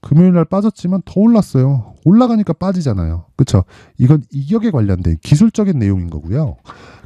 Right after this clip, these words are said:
계속 올라가는 상황이 벌어졌기 때문에 포스코 디엑스의 움직임도 당연히 나올 수밖에 없습니다. 근데 레인보우 로보틱스 같은 경우에는 약간 좀 처질 수밖에 없는 게 이제,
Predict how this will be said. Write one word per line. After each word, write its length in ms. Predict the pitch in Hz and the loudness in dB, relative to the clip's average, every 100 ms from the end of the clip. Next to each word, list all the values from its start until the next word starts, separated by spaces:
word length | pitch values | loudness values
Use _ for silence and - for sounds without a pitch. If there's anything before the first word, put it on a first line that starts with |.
| - | -2
계속 360 | 135 165 220 - | 2 2 0 -2
올라가는 500 | 110 165 190 175 175 | -2 0 0 0 -2
상황이 340 | 165 190 185 | -2 -2 -2
벌어졌기 420 | 175 - 139 139 - | -4 -2 -2 -2 -4
때문에 540 | 175 165 113 139 71 - _ _ - | 2 2 4 2 -2 -10 _ _ -6
포스코 340 | 233 - 226 | -6 -2 -2
디엑스의 380 | 147 143 - 139 | 0 -2 -2 -2
움직임도 520 | 95 113 117 95 117 | -2 -6 -6 -4 -4
당연히 540 | - 107 127 147 185 | -2 2 4 6 4
나올 220 | 160 76 104 | 2 0 -2
수밖에 380 | - 107 - | 0 -4 -4
없습니다. 520 | - - - 85 76 76 | -8 -6 -2 0 -2 -4
근데 220 | - 107 98 | 0 0 2
레인보우 380 | 104 180 190 160 | 2 4 2 0
로보틱스 420 | 104 - - 135 | -2 -8 -12 -10
같은 280 | 123 - 113 | -10 -8 -4
경우에는 560 | 90 104 82 117 101 | 0 2 2 2 0
약간 300 | 90 - 143 | -4 -2 0
좀 120 | 131 131 | 0 -2
처질 280 | - 202 | -2 0
수밖에 300 | 196 165 - | 0 -4 -4
없는 200 | 107 85 | -4 -2
게 80 | 95 | -2
이제, 420 | 92 82 131 104 | -4 -2 -2 -2